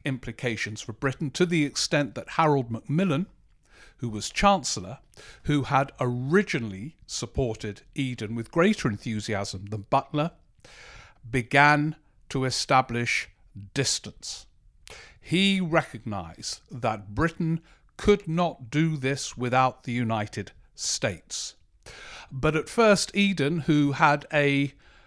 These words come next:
highly developed sense of Britain and foreign policy, inevitably, he'd been a foreign secretary, and his expertise in a way was in foreign policy. Uh, he still bought into British exceptionalism,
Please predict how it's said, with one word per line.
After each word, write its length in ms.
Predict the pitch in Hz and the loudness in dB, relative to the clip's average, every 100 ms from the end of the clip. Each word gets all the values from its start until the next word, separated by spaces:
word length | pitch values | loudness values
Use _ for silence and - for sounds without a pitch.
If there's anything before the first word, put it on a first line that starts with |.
| _ _ _ _ | _ _ _ _
highly 520 | - 226 220 208 196 | -2 4 6 6 4
developed 540 | 170 160 175 135 - | 4 6 4 4 -2
sense 580 | - 139 104 - - - - | -4 -4 -4 -6 -8 -8 -4
of 380 | 123 120 113 107 _ - | -2 0 0 -4 _ -2
Britain 540 | 156 156 156 160 180 - | -2 0 -2 -2 -6 -8
and 180 | 104 | -12
foreign 380 | - 135 127 113 | -4 0 2 2
policy, 560 | - 135 131 - 160 170 - | 2 2 0 -4 -6 -6 0
inevitably, 680 | 180 185 135 - 87 82 - - - | 2 2 0 -8 -14 -18 -20 -16 -12
he'd 200 | 110 - | -10 -6
been 180 | 113 | -6
a 40 | 110 | -4
foreign 320 | - 113 104 | -4 -4 -4
secretary, 640 | - 117 107 - 107 95 | -6 -8 -8 -4 -4 -4
and 120 | 95 | -6
his 160 | 123 117 | -4 -4
expertise 640 | 147 - 135 - 185 165 | -4 -6 -8 -4 -2 0
in 100 | 127 | -2
a 40 | 117 | -2
way 200 | 107 98 | -2 -4
was 160 | 92 | -6
in 100 | 107 | -8
foreign 360 | 107 135 113 92 | 0 0 2 -2
policy. 420 | 117 95 - - - - - - - - - - - - - | -6 -8 -10 -14 -18 -20 -20 -20 -20 -20 -20 -20 -20 -12 2
Uh, 340 | 143 147 147 - - - | 4 6 2 -4 -12 0
he 280 | 143 202 180 | 4 4 4
still 340 | - 202 180 | 4 6 6
bought 300 | 175 165 151 | 4 2 2
into 240 | 156 143 | 0 -2
British 540 | 131 147 135 131 - - - | 0 2 2 2 -2 -6 -6
exceptionalism, 920 | 135 - 151 - - 123 113 104 | -4 -2 -2 -2 -4 -4 -4 -4